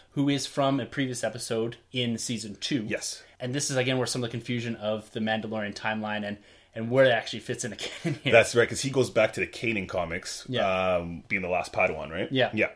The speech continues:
Speaker 1: And so there's some ties there to the, the comics as well, which, again, we love seeing
Speaker 2: Great.
Speaker 1: kind of tying in that whole universe here. And it kind of jumps right into this episode, and you were a bit shocked 'cause you thought your P V R sh-, cut something off, right?
Speaker 2: That's what I was wondering. I mean, I didn't get anything. It just jumped right into them playing that game, and the way it ended was a little funny, too, on my P V R, so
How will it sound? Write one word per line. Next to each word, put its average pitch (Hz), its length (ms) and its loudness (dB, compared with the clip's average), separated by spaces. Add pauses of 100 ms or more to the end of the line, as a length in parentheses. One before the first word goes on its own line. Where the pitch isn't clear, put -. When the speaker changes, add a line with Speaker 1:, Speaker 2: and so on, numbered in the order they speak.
(460)
Speaker 1:
And 113 120 -6
so 135 100 -8
there's 127 200 -2
some 139 420 4
ties 120 380 2
there 113 120 0
to - 140 -10
the, 110 140 -2
the 107 100 -6
comics 107 300 -8
as 101 100 -10
well, 107 160 0
which, 123 160 -2
again, 113 280 -2
we 117 80 -4
love 110 300 4
seeing 110 380 -4 (140)
Speaker 2:
Great. 107 160 -2
Speaker 1:
kind 113 120 0
of - 100 -16
tying 117 260 -2
in 113 100 -2
that 101 100 -4
whole 107 160 -4
universe 107 460 -4
here. 101 220 -6 (100)
And 147 160 6
it 151 80 2
kind 196 160 -4
of 214 80 -2
jumps 170 300 4
right 139 80 2
into 131 120 -2
this 110 140 -8
episode, 139 260 0
and 123 80 2
you 170 100 2
were 269 60 2
a 208 40 -2
bit 156 160 -4
shocked 175 280 -2
'cause 127 140 -4
you 180 60 -2
thought 156 180 0
your 123 80 -6
P 151 160 -4
V 123 80 0
R 123 140 6
sh-, - 140 -8 (100)
cut - 180 -4
something 107 240 -6
off, 131 180 -2
right? 120 220 -2
Speaker 2:
That's 160 200 8
what 123 60 10
I - 40 12
was 120 80 8
wondering. 127 280 6
I 98 120 4
mean, 101 180 0
I 110 60 2
didn't 123 140 -2
get 95 120 2
anything. 101 320 0
It 95 80 -2
just 101 160 -8
jumped 104 220 0
right 101 100 4
into 104 160 -4
them 98 140 -4
playing 95 180 -4
that 92 200 -2
game, 98 360 -2
and 87 240 -6
the 87 60 -4
way 90 160 0
it - 80 -6
ended 95 260 0
was 85 140 -4
a 90 40 -6
little 87 140 -2
funny, 87 300 -4
too, 113 220 -10
on 92 60 -4
my 78 120 -4
P 82 160 -12
V 80 160 -8
R, 78 160 -2
so 78 400 -6